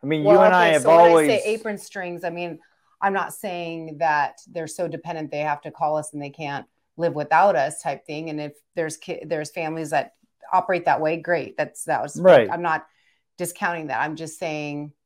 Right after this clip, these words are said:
Speaker 2: um, that, you know, I just recognize that difference.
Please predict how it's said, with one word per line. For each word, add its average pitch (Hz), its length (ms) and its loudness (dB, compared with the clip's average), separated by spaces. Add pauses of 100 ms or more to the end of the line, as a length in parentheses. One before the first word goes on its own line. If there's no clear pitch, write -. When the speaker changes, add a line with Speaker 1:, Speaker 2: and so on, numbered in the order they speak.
(640)
Speaker 2:
um, 147 540 -8 (760)
that, 160 460 0
you 202 120 -6
know, 151 220 -8 (120)
I 165 220 0
just 170 460 -10 (580)
recognize 170 800 -2
that 147 420 -2 (680)
difference. 202 720 -6